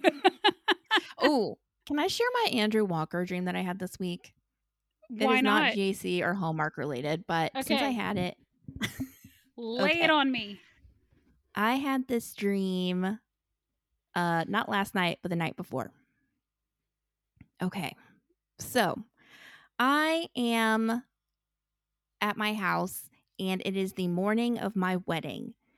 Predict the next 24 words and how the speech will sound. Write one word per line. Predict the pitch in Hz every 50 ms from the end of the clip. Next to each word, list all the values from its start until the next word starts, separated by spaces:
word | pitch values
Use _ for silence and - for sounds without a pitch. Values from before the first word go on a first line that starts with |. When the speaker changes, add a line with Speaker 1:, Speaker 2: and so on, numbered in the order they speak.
| _ _ -
Speaker 2:
<clears throat> | - - - - -
Speaker 1:
And | 180 185 185 185 185 180 180 180 185 185 185 185 190 - _ _ _ _ _ _ _ _ _ _ _ _ _ _ _ _ -
I | - 175
know, | 170 180 330 330
I'm | 240 - 233
getting | 262 285 294 311 320
married. | 370 415 440 381 277 226 208 190 - - _ - - - - - 240 - - -
S-, | - - - - 208 254 269 -
but | - 208 196 220 208 208 202 196 - - - - -
I | - 208 208 202 202 202 196 202
need | 208 247 302 285 -
something | 220 190 202 180 175
first. | - - 156 - - - - - -
So | - - 214 208
I | 208 208
go | 202 208 220 277
across | 320 - - 269 233 262
the | - 254
street | - - 214 196 - -
to | -
my | 202 208 208
neighbor's | 220 277 370 466 - 415 320 247 -
house, | - - - - - - - - - - _ _ _ _ _ _ _ _ -
and | - 226 226 220 220 220 220 214 220 220 214 214 220 -